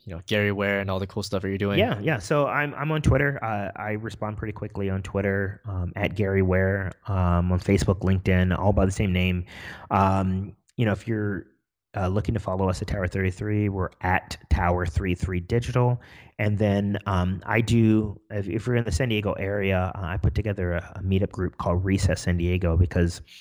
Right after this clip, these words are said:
Speaker 2: um, as adults, we forget what it's like to be a kid and to play again. And so we do a lot of really cool stuff, um, you know, that is based,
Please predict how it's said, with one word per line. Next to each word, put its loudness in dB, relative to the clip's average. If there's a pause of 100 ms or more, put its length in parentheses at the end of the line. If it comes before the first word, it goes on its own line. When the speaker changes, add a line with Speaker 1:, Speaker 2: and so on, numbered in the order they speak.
(440)
Speaker 2:
um, 6
as 4
adults, 2
we -2
forget 0
what -2
it's -4
like -4
to 4
be -2
a -4
kid -4
and -6
to 0
play 0
again. -4 (400)
And 0
so 4
we 2
do 2
a 2
lot 2
of 2
really 2 (100)
cool 2
stuff, -2 (120)
um, -2 (140)
you -8
know, 0
that 2
is 0
based, -2